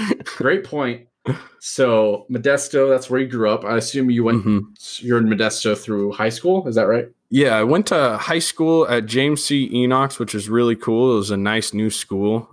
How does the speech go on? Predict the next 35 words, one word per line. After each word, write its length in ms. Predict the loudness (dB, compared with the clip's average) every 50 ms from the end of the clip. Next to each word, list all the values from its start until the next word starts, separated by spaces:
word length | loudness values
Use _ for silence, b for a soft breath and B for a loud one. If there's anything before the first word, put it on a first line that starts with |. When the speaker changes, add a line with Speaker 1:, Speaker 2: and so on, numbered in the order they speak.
| _
Speaker 2:
And, 360 | -4 -2 -2 -2 -2 0 0
um, 400 | 0 0 0 -2 -4 -6 -8 -10 b b b b b b b
then 220 | -2 0 0 2 2
after 260 | 0 0 0 0 0
that, 160 | 0 2 2
I 40 | 2
went 180 | 2 2 0
to 80 | -2 -4
junior 360 | -2 0 2 4 4 4 2
college, 640 | 2 0 0 0 2 2 0 0 -4 -6 -10 -14 _ _ _ _
which 220 | -6 -6 -4 -4
was 260 | -4 -6 -6 -6 -10 -10 _
awesome. 520 | -2 0 0 0 0 -2 -2 0 0 0 0
I 80 | 0
went 160 | -2 -2 -2 -4
to 140 | -6 -4 -2
M 180 | 0 0 0
J 220 | 2 2 0 0 0
C. 480 | -2 -4 -2 -2 0 0 -2 -2 -4 -6 -4
They 120 | -4 -2
have 460 | -2 -2 -2 0 -2 -2 -6 -8 _ _ _ _ _ _ _ _ _ _ _ _
amazing 500 | -2 0 2 2 2 2 2 2 0 0
teachers, 640 | 0 0 -2 -2 0 0 0 0 0 0 -2 -4 -4
and 80 | -6 -6
I 120 | -4 -4
am 120 | -6 -6 -8
a 60 | -10
huge 400 | -10 -4 0 2 2 2 2 -2
advocate 560 | -2 -2 -2 -2 -2 -4 -4 -4 -4 -4 -4
for 100 | -6 -10
junior 300 | -8 -8 -8 -6 -8 -10
college. 420 | -10 -10 -8 -8 -6 -8 -8 -6
I 80 | -6 -8
believe 400 | -6 -4 -2 -2 -2 -2 -4 -4
that 320 | -6 -6 -4 -6 -6 -8